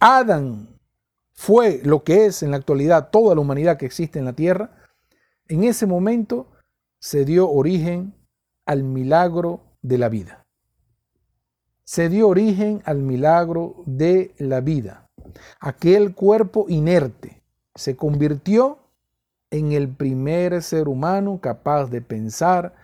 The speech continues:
capaz de razonar, capaz de sentir, capaz de evaluar. Y cuando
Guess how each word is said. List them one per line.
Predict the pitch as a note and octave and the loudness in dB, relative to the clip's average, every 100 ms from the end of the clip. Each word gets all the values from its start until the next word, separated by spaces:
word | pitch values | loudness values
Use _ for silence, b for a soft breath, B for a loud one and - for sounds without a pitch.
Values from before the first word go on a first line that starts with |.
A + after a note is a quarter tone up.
| b b | b b
capaz | - B2 - C#3 B2 | -10 -8 -2 -2 -2
de | A#2+ | -6
razonar, | A#2 A#2+ C3 B2+ F3 F3+ F3 b b | -6 -6 -4 0 2 2 -2 b b
capaz | - C3+ - D#3 C3 | -8 -6 2 2 2
de | B2 | -6
sentir, | - B2+ B2 B2 G3+ G3 F#3 b b | -6 -6 -6 -2 0 2 -2 b b
capaz | - C3+ - F3 D#3 | -6 -2 2 2 2
de | C3 C3+ | 0 0
evaluar. | B2+ B2+ E3+ G3 C3+ - _ _ _ _ _ _ _ _ _ - | 0 0 4 4 4 -6 _ _ _ _ _ _ _ _ _ -4
Y | G3 | -4
cuando | E3+ G#3+ A#3 G3+ D3+ B2+ G#2+ _ | 0 2 4 2 0 -2 -4 _